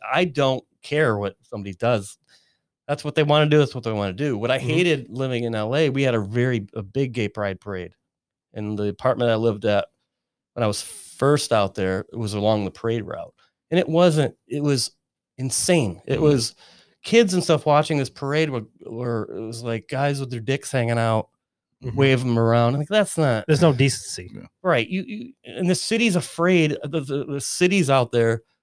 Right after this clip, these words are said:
Speaker 1: where these parades happen are so afraid to say, "You can't do that."
Speaker 3: Yeah.
Speaker 1: Like, you gotta put that away.
Speaker 3: Wear a little
Speaker 2: Yeah.
Speaker 3: pa-, wear
Speaker 1: This
Speaker 3: some pants.
Speaker 1: isn't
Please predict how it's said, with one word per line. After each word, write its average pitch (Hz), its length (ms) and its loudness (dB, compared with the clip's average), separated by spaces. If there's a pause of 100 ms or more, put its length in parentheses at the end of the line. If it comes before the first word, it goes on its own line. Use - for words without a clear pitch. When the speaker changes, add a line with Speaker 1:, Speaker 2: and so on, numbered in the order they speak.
(120)
Speaker 1:
where 123 100 -6
these 123 160 -4
parades 123 320 -4
happen 131 320 -2
are 104 100 -6
so 160 280 -2
afraid 127 520 -4
to 98 60 -12
say, 98 220 -2
"You 95 160 -6
can't - 280 -12
do - 140 -20
that." - 260 -20
Speaker 3:
Yeah. 76 180 -8 (280)
Speaker 1:
Like, 117 140 -8
you - 80 -6
gotta 131 300 2 (260)
put - 160 -10
that 110 140 4
away. 95 200 4
Speaker 3:
Wear 95 80 4
a - 40 2
little 104 140 0
Speaker 2:
Yeah. 113 140 2
Speaker 3:
pa-, 104 140 -2
wear 120 100 0
Speaker 1:
This - 100 2
Speaker 3:
some - 80 -8
pants. - 160 2
Speaker 1:
isn't 185 380 2